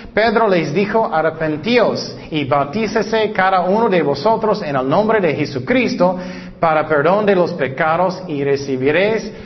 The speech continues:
el don del Espíritu Santo. Porque para vosotros es la promesa y para que vuestros hijos también, generaciones después de los tiempos de los apóstoles."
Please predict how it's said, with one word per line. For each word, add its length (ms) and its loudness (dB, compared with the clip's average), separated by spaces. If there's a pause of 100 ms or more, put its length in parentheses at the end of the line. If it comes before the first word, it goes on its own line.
(100)
el 180 0
don 300 2
del 140 2
Espíritu 500 -2
Santo. 600 0 (500)
Porque 360 0
para 280 0
vosotros 720 0
es 180 -4
la 220 0
promesa 720 2 (140)
y 100 -4
para 460 0
que 580 -4 (140)
vuestros 520 -6
hijos 380 -6
también, 960 2
generaciones 920 0
después 680 0
de 140 0
los 160 -2
tiempos 480 0
de 140 2
los 180 0
apóstoles." 720 0